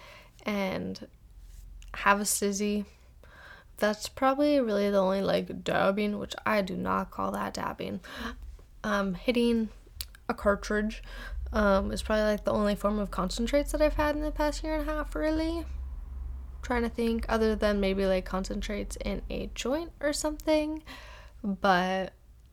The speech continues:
yeah. Okay, I think this episode's not gonna be very long. It's literally just kind of a chit-chat, ramble episode about getting back into dabbing, because I have gotten back into dabbing.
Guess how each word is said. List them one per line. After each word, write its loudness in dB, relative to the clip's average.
yeah. -2
Okay, -2
I -4
think -4
this 6
episode's 2
not 2
gonna 0
be 2
very 2
long. -2
It's -4
literally 4
just 0
kind 0
of 0
a 0
chit-chat, 2
ramble 4
episode 0
about 0
getting 2
back 2
into 0
dabbing, 4
because 0
I 4
have -4
gotten -2
back -4
into -4
dabbing. -6